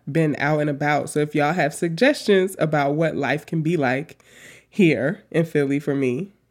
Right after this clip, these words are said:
hit me up and let me know. You can either use the hashtag queer W O C or just respond to me. <laughs> Let me know, because I, I do know that I need to leave my apartment more.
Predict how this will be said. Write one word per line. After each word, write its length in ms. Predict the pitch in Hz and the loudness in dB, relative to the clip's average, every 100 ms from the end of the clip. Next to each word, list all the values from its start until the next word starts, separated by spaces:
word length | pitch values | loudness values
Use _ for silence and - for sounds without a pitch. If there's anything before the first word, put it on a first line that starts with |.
| _ | _
hit 180 | 320 | 4
me 140 | 381 320 | 6 8
up 140 | 233 | 6
and 100 | 180 | 6
let 100 | 185 | 4
me 80 | 190 | 4
know. 260 | 180 139 160 | 4 2 0
You 140 | 180 196 | -2 2
can 100 | 190 | 2
either 180 | 180 | 2
use 180 | 185 190 | -4 -4
the 60 | 202 | 0
hashtag 440 | 185 196 202 185 | 0 0 0 0
queer 180 | 190 175 | 2 0
W 300 | 165 160 160 | 0 0 0
O 40 | |
C 340 | 165 175 160 156 | 0 0 0 2
or 200 | 143 185 | 2 4
just 220 | 277 381 | 4 2
respond 440 | 359 - 285 320 320 | 0 0 0 0 2
to 100 | 311 | 0
me. 300 | 339 233 233 - 240 - | 2 0 0 2 2 0
<laughs> 200 | _ - | _ 0
Let 400 | 247 117 220 269 | 2 2 2 4
me 160 | 269 | 4
know, 420 | 233 220 190 175 - - - - - - _ _ - | 4 6 6 2 -2 -16 -20 -20 -20 -20 _ _ 0
because 580 | 190 240 190 175 175 - | 2 6 8 8 4 4
I, 240 | 208 180 - | 4 2 2
I 180 | 160 190 | 4 4
do 320 | 170 185 185 | 2 0 2
know 220 | 160 139 | 2 2
that 160 | 127 120 | 2 0
I 40 | |
need 200 | 147 143 | 0 -2
to 60 | 143 | -4
leave 200 | 143 135 | -2 -2
my 160 | 127 113 | -2 -6
apartment 500 | - 131 85 117 - | -4 -2 -2 -4 -6
more. 300 | - 98 | -6 -8